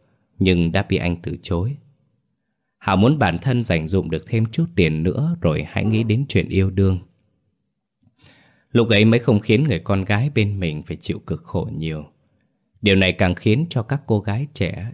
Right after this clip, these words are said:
trở nên si mê Hào. Dáng vẻ ngày thường của anh trông có vẻ phóng khoáng, nhưng thật ra Hào lại là người có suy nghĩ kín kẽ vô cùng. Nhiều lần ngồi trong sân nhà anh ngắm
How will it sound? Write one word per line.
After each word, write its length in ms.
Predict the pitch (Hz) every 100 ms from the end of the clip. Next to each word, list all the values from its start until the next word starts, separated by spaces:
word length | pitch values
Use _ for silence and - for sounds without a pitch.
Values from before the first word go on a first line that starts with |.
| -
trở 160 | 85
nên 220 | 76 90 92
si 240 | - 95
mê 240 | 90 90
Hào. 420 | 90 85 80 73 _ _ _ _ _ _ _ _ _ _ _
Dáng 260 | - 113 147
vẻ 180 | 117 90
ngày 200 | 92 85
thường 340 | 110 87 85
của 120 | -
anh 320 | - 101 101 98
trông 200 | 117 95
có 120 | 117 113
vẻ 160 | 87 80
phóng 240 | - 98 127
khoáng, 420 | - 104 131 170 - _ _ _ _
nhưng 320 | - 107 95 98
thật 180 | 98 -
ra 340 | 95 92 92 - _ _
Hào 260 | - 95 80
lại 180 | 85 80
là 120 | 78
người 300 | 76 76 76
có 160 | - 107
suy 220 | - 95
nghĩ 200 | 90 92
kín 320 | - 101 117
kẽ 320 | - 104 131 139
vô 180 | 104 87 -
cùng. 220 | 78 71 - _ _ _ _ _ _ _ _
Nhiều 200 | 104 104
lần 260 | 98 95 95
ngồi 200 | 92 90
trong 180 | 87 123
sân 320 | - 131 123
nhà 180 | 113 82
anh 260 | 78 101 104
ngắm 180 | 104